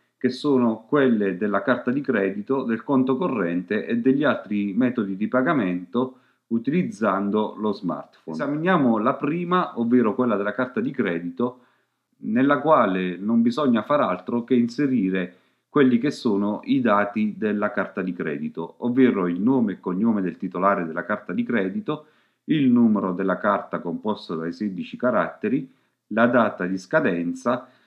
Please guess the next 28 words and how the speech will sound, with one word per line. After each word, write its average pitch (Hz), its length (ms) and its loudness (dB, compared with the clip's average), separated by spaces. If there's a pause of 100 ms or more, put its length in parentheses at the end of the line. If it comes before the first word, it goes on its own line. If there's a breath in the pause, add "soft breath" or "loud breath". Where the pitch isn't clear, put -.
(140 loud breath)
e 156 100 -2
il 151 200 0
codice 123 440 2
di 104 120 0
ver-, 139 340 -2
verifica 131 640 0
che 135 120 -4
troviamo 98 640 -2
sul 135 320 0
retro 87 300 -2
della 87 220 -6
carta. - 520 -18 (280)
Inseriti 147 500 -4
i 190 60 0
dati, 170 580 0 (240 soft breath)
cliccando 131 520 2
su 120 180 -4
Continua, 98 720 0
il 120 420 2
nostro 120 400 -4
pagamento 98 640 0
sarà 98 460 -2
effettuato. - 880 -10 (180)
La 127 120 -2
seconda 160 440 0
categoria 170 720 0
è 160 180 -6
quella 123 720 2